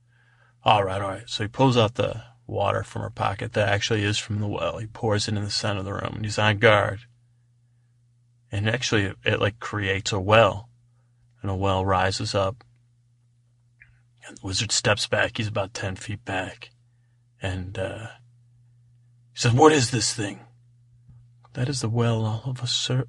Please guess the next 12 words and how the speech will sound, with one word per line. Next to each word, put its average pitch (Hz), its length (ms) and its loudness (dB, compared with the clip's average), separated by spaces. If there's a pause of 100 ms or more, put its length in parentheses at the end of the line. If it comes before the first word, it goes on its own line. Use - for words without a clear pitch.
fairies 127 340 -2
serve 143 300 -4
at. 120 200 -2 (2500)
It's - 100 -14
a 131 60 -2
well 127 260 6
of 127 160 0
what 131 120 0
needs 135 280 -2
to - 60 -12
be 131 100 2
done, 120 500 0